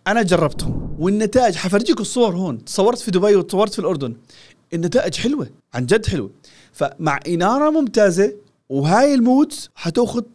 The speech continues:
تصوير بورتري رائع جدًا. وبشكل عام إذا بديش أحكي عن البورتري، عندك كاميرا أساسية خمسين ميجا بكسل، عندك كاميرا تيليفوتو خمسين ميجا بكسل،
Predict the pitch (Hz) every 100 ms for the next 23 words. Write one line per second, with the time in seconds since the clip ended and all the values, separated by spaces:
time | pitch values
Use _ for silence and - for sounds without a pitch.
0 | - 190 - 220 233 214 147 - - 240
1 | 226 240 262 277 - _ _ - 165 214
2 | 240 - - 226 165 151 202 160 165 131
3 | 104 - 143 254 262 254 220 285 240 240
4 | - 156 165 190 - - - 226 208 202
5 | 220 233 208 208 196 - 139 196 214 202
6 | 202 202 226 220 208 180 214 190 190 196
7 | 196 196 190 - - - - 143 151 -
8 | 226 226 147 - _ - 202 233 220 220
9 | 202 185 160 208 202 196 202 - 226